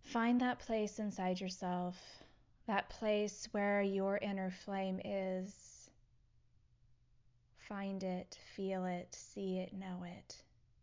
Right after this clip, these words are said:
The flame of you, the flame of your soul. Your soul has a message for you, a language that is unique for you.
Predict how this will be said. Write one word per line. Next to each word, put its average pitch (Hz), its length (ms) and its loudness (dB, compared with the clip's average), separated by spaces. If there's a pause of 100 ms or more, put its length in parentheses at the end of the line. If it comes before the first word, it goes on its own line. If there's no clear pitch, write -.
(140)
The 214 80 -12
flame 202 720 0
of 196 180 0
you, 180 460 2 (160)
the 190 80 0
flame 180 460 2
of 175 100 -2
your 170 140 -4
soul. 180 440 -6 (1700)
Your 214 200 4
soul 208 540 4
has 196 260 -2
a 202 60 0
message 185 440 0
for 196 180 -4
you, 170 260 -2 (760)
a 214 80 4
language 202 680 4
that 190 120 4
is 185 200 0
unique 196 440 2 (120)
for 190 140 0
you. 170 460 0